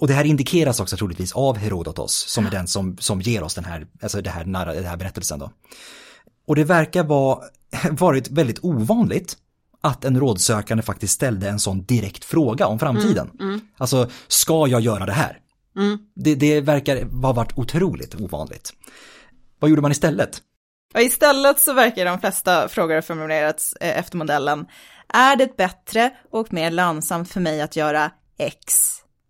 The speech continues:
Speaker 3: eller Y?
Speaker 1: Mm.
Speaker 3: Eller alternativt, till vilken gud ska jag be innan jag gör X?
Speaker 1: Mm.
Speaker 3: Alltså, rådsökande presenterade problem för Pythian i form av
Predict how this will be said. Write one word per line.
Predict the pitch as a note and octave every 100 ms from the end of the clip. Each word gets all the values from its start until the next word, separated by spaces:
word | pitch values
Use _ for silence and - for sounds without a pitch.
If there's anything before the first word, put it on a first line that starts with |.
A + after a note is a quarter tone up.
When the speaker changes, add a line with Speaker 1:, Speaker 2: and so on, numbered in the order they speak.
| _ _ -
Speaker 3:
eller | E3 D3+ - D#2 - _ _ _ -
Y? | A3 B2 D#2+ - -
Speaker 1:
Mm. | G#2+ E2+ - _ _ _ -
Speaker 3:
Eller | A3 F#3 D#3+
alternativt, | C3+ E3+ E3 C#3+ D#3 D3+ - - - - -
till | B3 A3 F#3+
vilken | F#3 F3+ F#3 F3
gud | A#3+ G#3
ska | D#3 -
jag | F3+ F3+
be | E3+ E3+ -
innan | F3+ D3+ D#3 D3+
jag | D3+ C#3+ C3+
gör | C3 B2+ -
X? | E3+ - - - - - _
Speaker 1:
Mm. | B2 - - _ _
Speaker 3:
Alltså, | A3 G#3 A3+
rådsökande | B3 A3 F#3+ - A#3 A3+ A3 F#3
presenterade | F#3 G3+ F#3+ G3 F3 D#3+
problem | - G#3 G3 C4 C4 B3
för | A3
Pythian | F3+ D#3+ - D#3 E3 -
i | -
form | F3+ - D#3+ D3 D#3 -
av | - - -